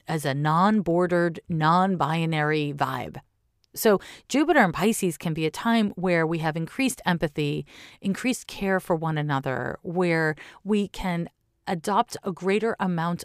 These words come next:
of flow in our lives, and not just in, like, the little situations, but in the big picture of how we direct our lives. This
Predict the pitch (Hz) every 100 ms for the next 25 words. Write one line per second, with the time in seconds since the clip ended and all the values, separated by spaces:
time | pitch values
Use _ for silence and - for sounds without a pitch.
0 | - 165 - - - - - 175 175 190
1 | 175 143 104 - 165 160 156 160 160 151
2 | 143 147 131 82 - - - - - 214
3 | 220 220 254 - - 196 185 165 - 170
4 | 180 175 - 180 - 156 165 240 262 220
5 | 233 226 185 _ 214 226 - 226 - 190
6 | 165 - - 196 202 175 160 165 180 190
7 | - - 170 175 165 156 151 175 143 -
8 | - - - - - - - 185 214 202
9 | -